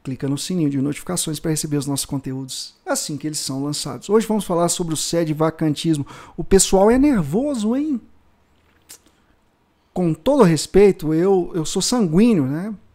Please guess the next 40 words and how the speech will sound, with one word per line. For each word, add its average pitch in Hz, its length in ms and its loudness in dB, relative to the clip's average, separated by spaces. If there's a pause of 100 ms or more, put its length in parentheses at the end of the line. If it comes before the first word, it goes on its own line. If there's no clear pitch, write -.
(380)
E 175 40 -6
às 143 120 -4
vezes, 190 160 0
assim, 180 240 -2
a 165 80 0
minha 156 160 0
forma 151 320 -2
de 135 160 -10
comunicar, 139 580 -6
o 175 60 -8
pessoal 165 340 -10
fala, 170 220 -8
"O 156 40 -6
senhor 170 220 -6
é 185 60 -2
sarcástico." 175 720 -6
Não, 240 260 -2
não. 220 260 0 (640)
Mas 214 360 -4
o 240 60 -4
pessoal 240 460 2
aí 226 220 4
acha 208 260 2
que 247 80 -4
nós 262 240 0
tamo 240 200 2
numa 226 420 2
luta 170 340 0
de 147 120 2
M 151 180 4
M 143 180 4
A, 156 140 2 (160)
pelo 143 160 -2
jeito. 131 300 -2 (2500)
O - 80 -20
pessoal 196 600 -12
é 233 80 -6
violento 240 580 -4
demais, 220 560 -4
viu? 214 360 0